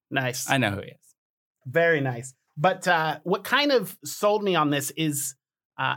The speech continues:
Speaker 1: and I don't know if maybe we'll emu-, emulate a little bit of this as we go along, but it's the banter back and forth between the two of them.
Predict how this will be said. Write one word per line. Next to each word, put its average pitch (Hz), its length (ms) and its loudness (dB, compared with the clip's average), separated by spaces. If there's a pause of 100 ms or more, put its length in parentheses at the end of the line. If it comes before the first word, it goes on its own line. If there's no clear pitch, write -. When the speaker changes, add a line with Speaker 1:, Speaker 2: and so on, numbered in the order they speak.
Speaker 1:
and 180 120 4
I 196 100 4
don't 180 100 4
know 147 140 2
if 127 100 -4
maybe 139 420 -2
we'll 160 380 -2
emu-, 165 320 0
emulate 147 460 0
a 135 80 -4
little 131 180 -2
bit 131 120 -4
of 123 100 -8
this 127 180 -8
as 131 160 -4
we 139 80 -4
go 123 180 -2
along, 131 360 -2 (340)
but 175 200 2
it's 175 180 -2
the 175 120 2
banter 175 440 2
back 135 220 -2
and 135 120 -4
forth 131 220 -4
between 135 320 -8
the 120 80 -8
two - 180 -14
of 107 160 -10
them. - 240 -14